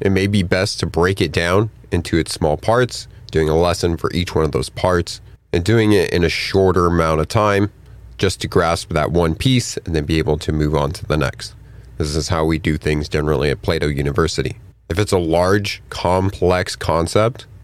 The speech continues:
it may be best to break it down in its parts like that, or it may be best to present it as a whole, in which case you're going to need more time to elaborate on the details. Next, think about your student and how they're gonna be consuming this information.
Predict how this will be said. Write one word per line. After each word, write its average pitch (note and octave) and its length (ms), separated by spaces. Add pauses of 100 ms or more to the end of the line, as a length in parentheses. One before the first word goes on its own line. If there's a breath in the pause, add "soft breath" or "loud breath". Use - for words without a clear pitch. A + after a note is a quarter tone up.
(140)
it F#2 140
may F#2+ 160
be F#2+ 140
best F2 340
to - 40
break A2 220
it F#2 80
down E2+ 240
in F2 80
its E2 140
parts D#2 280
like D2 180
that, D#2 260 (260)
or A2+ 160
it F#2+ 60
may G2+ 200
be F#2+ 140
best D#2+ 480
to E2+ 180
present F2 380
it - 100
as F2 160
a D#2+ 60
whole, F2+ 420 (200)
in E2+ 120
which F2+ 200
case F2 200
you're E2+ 120
going F2 220
to E2 180
need E2 260
more D#2+ 220
time D#2+ 380
to D#2+ 120
elaborate D2+ 680
on D2+ 160
the D2 40
details. - 680 (340)
Next, G#2+ 320
think A2+ 300
about A#2+ 320
your F#2 400
student G2+ 680 (300)
and - 140
how G#2 120
they're A2+ 140
gonna G#2+ 220
be F2 120
consuming F2+ 600
this D2 200
information. D2+ 680